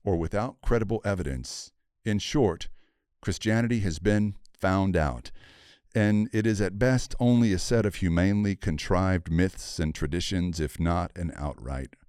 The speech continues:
fraud. So, to be clear, that's what Willard is saying academia has said, uh, or decided about Christianity. But the,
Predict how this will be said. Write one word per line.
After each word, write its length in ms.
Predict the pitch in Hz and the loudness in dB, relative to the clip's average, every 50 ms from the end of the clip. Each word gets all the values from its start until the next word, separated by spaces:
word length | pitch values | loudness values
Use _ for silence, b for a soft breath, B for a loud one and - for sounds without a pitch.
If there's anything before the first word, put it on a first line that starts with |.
| _ _ _ | _ _ _
fraud. 600 | - - - - 87 76 57 53 53 - - - - b b b b b b b b b b b | -20 -14 -8 -4 -4 -4 -4 -6 -12 -14 -14 -16 -16 b b b b b b b b b b b
So, 400 | b - - 76 69 67 65 65 - _ | b -6 -4 -2 -2 -2 -2 -6 -8 _
to 80 | - 78 | -8 -6
be 140 | 69 69 67 | -4 -4 -4
clear, 400 | - - - - 87 71 65 64 | -6 -6 -4 -2 0 0 0 0
that's 240 | 64 69 71 - - | -2 -2 -4 -4 -4
what 180 | 78 73 - - | -4 -4 -4 -4
Willard 380 | 76 73 73 71 71 65 65 | -2 -2 -2 -2 -2 -4 -4
is 180 | 67 64 62 - | -6 -8 -8 -10
saying 640 | - - - - - 85 78 71 67 65 65 67 - b b b b b b b b b b b b b b b b b b | -12 -14 -8 -4 -2 -2 0 -2 -2 -4 -6 -8 -10 b b b b b b b b b b b b b b b b b b
academia 800 | - 82 - 92 80 85 101 104 104 98 80 69 64 62 62 B B B B B B | -8 -6 -6 -4 -2 0 2 2 4 4 2 0 0 -2 -4 B B B B B B
has 240 | - - 71 64 - | -6 -4 -4 -4 -4
said, 420 | - - - 67 64 64 62 - B B B B B B - _ - | -6 -4 -2 -2 -2 -2 -2 -2 B B B B B B -18 _ -10
uh, 200 | 71 67 67 65 65 | -8 -8 -8 -8 -6
or 120 | 73 69 | -6 -6
decided 500 | 64 67 65 - - 76 67 67 65 - | -6 -6 -6 -6 -4 -4 -4 -4 -4 -6
about 220 | 67 67 64 - | -6 -6 -6 -6
Christianity. 720 | - - 71 64 - - 73 73 80 85 73 - - - - - - _ _ _ _ _ _ _ _ _ _ _ _ _ _ _ - | -6 -6 -8 -6 -6 -4 -4 -2 -2 -4 -4 -8 -10 -14 -16 -18 -20 _ _ _ _ _ _ _ _ _ _ _ _ _ _ _ -4
But 200 | - 110 - - | -2 -2 -2 -2
the, 240 | - 80 69 69 - | -2 -2 -2 -2 -4